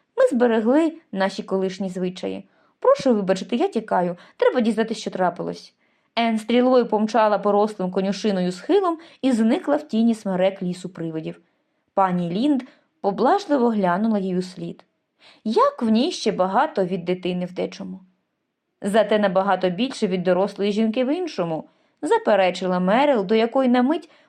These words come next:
повернулася її колишня суворість. Але суворість більше не була характерною рисою Мерил.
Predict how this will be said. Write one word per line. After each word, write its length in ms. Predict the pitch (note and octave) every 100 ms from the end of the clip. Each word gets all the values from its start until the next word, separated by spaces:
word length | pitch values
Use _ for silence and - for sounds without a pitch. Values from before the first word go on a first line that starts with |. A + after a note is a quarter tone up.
| -
повернулася 680 | C#4+ C4+ B3 A#3 B3+ B3+ G#3+
її 160 | G3
колишня 520 | F#3 F#3 F3 G3 G#3
суворість. 680 | G3 F#3+ D#3+ D3+ D#3+ - - _ - -
Але 240 | C#4 E4
суворість 600 | F4+ F4+ F4 A4 G4+ G4
більше 320 | A#3+ F4+ - D#4+
не 100 | D#4+
була 360 | D#4+ E4 D#4
характерною 720 | A3 G#3 F#3+ - F#3+ F#3 F#3+
рисою 320 | F#3+ F#3 A3+ A3+
Мерил. 440 | G#3+ E3+ E3 E3